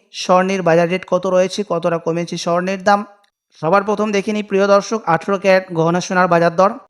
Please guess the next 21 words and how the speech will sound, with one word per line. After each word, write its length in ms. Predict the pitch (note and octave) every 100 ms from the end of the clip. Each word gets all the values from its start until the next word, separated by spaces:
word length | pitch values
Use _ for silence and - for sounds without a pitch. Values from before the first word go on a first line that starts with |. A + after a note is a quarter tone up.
| _ -
আঠারো 240 | D#3+ G#3+ G#3+
ক্যারেট 200 | A3 G3
গহনা 240 | F3+ G3+ -
সোনার 220 | G#3+ G#3
দাম 180 | F3+ D#3+ F#3+ _ _ _ _ _
গত 180 | D3+ E3+
সপ্তাহে 500 | G3+ G#3 G3 G3+ G#3 A#3 - _ _ -
ছ 60 | - F3+
হাজার 260 | F3+ F#3 F#3
টাকায় 260 | F#3 F#3 F#3
ছুঁয়েছিল, 380 | F#3 F3+ G#3 G#3+
তবে 260 | A3 E3 E3+ E3
আজ 200 | E3 E3 - _
অনেকটা 340 | D#3+ F3+ F#3+ F3
নিচে 240 | E3+ E3+ G#3
নেমেছে 320 | G#3 G3 F3+ A3 _ _ _
আঠারো 280 | - D#3+ A3
ক্যারেট 220 | G3+ F#3 D#3+
গহনা 240 | D3+ E3
সোনার 260 | F3 F3 D#3
দাম। 140 | D3